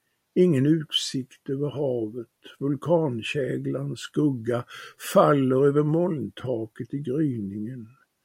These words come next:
Jag kan inte se vad som sker på havet. Först efteråt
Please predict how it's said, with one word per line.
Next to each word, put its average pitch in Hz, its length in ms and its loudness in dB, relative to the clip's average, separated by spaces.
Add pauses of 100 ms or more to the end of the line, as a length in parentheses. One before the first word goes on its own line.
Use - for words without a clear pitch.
(100)
Jag 151 120 -2
kan 202 100 -2
inte 160 180 -4
se 123 320 0
vad 131 160 -4
som 151 200 -4
sker 127 340 -2
på 143 200 -8
havet. 113 500 -8 (2500)
Först 175 340 0
efteråt 185 1040 -4